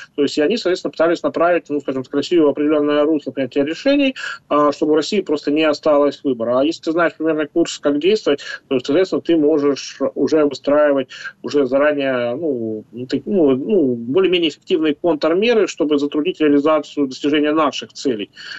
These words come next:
То есть и в этом мы увидели в ходе опера-, ну, поставок вооружений, различных операций в ходе боевых действий две тысячи двадцать второго года.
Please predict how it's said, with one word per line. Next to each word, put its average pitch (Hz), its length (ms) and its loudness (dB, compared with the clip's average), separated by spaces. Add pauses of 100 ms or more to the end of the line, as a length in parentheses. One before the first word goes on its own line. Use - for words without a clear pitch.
(220)
То 123 80 -2
есть 110 200 -4
и 127 100 2
в 123 40 4
этом 175 280 2
мы 160 180 4
увидели 143 680 0
в 127 40 -8
ходе 135 380 0
опера-, 135 340 -2
ну, 175 200 0
поставок - 500 -2
вооружений, 220 640 2
различных 160 380 -2
операций 220 580 0
в - 40 -12
ходе 190 300 2
боевых 170 260 0
действий 170 260 -2
две 156 120 -4
тысячи - 80 -2
двадцать 156 300 0
второго 151 340 2
года. 143 260 2